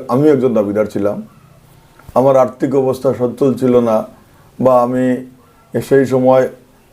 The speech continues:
জনগণের সঙ্গে আমার পরি-, পরিচিতিটাও একটু কম ছিল হিসাবে হয়তো দল আমাকে বিবেচনা করায় নাই। আমাদের দলীয় প্রার্থী হিসাবে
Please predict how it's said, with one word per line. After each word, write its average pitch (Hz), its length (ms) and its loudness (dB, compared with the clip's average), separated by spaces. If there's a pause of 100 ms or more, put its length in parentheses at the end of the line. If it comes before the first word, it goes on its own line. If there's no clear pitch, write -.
(100)
জনগণের 123 480 2 (120)
সঙ্গে 127 320 2 (180)
আমার 120 220 2 (100)
পরি-, 131 220 2 (520)
পরিচিতিটাও 127 680 0
একটু 113 160 -6
কম 131 300 -2
ছিল 120 180 -2
হিসাবে 123 480 0 (340)
হয়তো 123 180 0
দল 117 240 2
আমাকে 123 300 -2
বিবেচনা 117 440 -2
করায় 120 260 2
নাই। 117 280 -2 (500)
আমাদের 127 500 0 (580)
দলীয় 131 340 4
প্রার্থী 135 320 0
হিসাবে 135 520 0